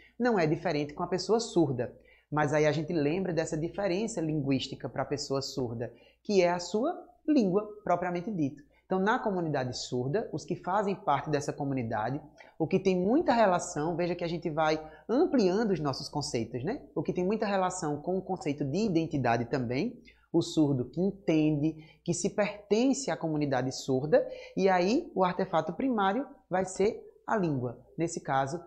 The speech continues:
a língua de sinais, ou, pra nós, a língua brasileira dos sinais.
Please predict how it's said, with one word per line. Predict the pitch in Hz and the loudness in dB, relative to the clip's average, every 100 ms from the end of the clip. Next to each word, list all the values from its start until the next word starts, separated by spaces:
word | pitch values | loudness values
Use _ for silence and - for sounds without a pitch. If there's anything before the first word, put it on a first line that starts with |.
| - - | -8 -2
a | |
língua | 170 156 165 | 2 2 0
de | 165 | -2
sinais, | 196 147 135 151 - - | -2 0 0 -2 -4 6
ou, | 202 214 - | 6 6 -2
pra | - 214 | -2 0
nós, | 165 127 143 - - - | 2 2 0 -6 -10 2
a | 180 | 4
língua | 139 147 151 175 170 | 4 2 2 0 0
brasileira | 160 190 185 120 123 131 143 - _ | 2 2 2 0 0 -2 -4 -8 _
dos | 135 147 151 | 0 0 2
sinais. | 143 90 - - | -4 -4 -12 -20